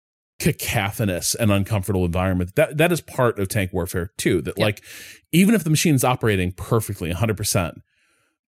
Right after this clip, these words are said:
Speaker 1: it is still a really challenging place to fight from 'cause it is crewed by people, and it is a machine that is giving off fumes, like, uh, you know, the, the,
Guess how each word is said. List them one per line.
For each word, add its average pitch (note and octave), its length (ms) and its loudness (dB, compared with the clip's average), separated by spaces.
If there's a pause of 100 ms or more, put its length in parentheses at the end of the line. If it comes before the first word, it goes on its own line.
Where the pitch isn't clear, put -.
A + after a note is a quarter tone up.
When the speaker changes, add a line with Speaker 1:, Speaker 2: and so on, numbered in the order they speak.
(160)
Speaker 1:
it E3+ 100 0
is C3+ 80 0
still A#3 160 2
a G3 40 2
really F3 200 4
challenging D3+ 760 4
place B2 300 0
to C3 100 -2
fight B2 260 0
from F3 300 2
'cause B2+ 180 2
it A#2 80 4
is G#2+ 140 -2 (100)
crewed D3 460 4
by D3+ 140 4
people, A2 500 2 (560)
and C3 260 4
it B2 100 4
is A#2 140 4
a G#2+ 40 4
machine C#3+ 540 4
that A2 120 4
is G#2 80 2
giving A#2 260 4
off F#2+ 200 0
fumes, C#3 760 4
like, G#2 320 0
uh, C3 40 2
you A#2+ 180 2
know, G#2+ 160 4
the, G2 260 0
the, G2 380 -2